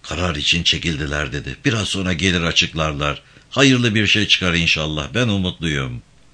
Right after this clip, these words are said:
Umutlu olmadığı her halinden belliydi Bahri Efendi'nin. İdam kararlarını dinlemekten, dar ağaçlarını görmekten dolayı hafif şaşılaşan, sağırlaşan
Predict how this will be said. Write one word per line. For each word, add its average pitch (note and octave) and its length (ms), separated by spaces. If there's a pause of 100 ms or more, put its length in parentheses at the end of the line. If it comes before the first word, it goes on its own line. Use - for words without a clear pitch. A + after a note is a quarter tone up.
(880)
Umutlu D3 400
olmadığı G2 600
her F#2+ 180
halinden F2 680
belliydi E2 520
Bahri D2+ 280
Efendi'nin. D2 680 (360)
İdam C3 460
kararlarını A2+ 680
dinlemekten, F2 880
dar C3 160
ağaçlarını A#2+ 640
görmekten G#2 680
dolayı F2 340
hafif G#2+ 400
şaşılaşan, F2+ 840
sağırlaşan F2+ 920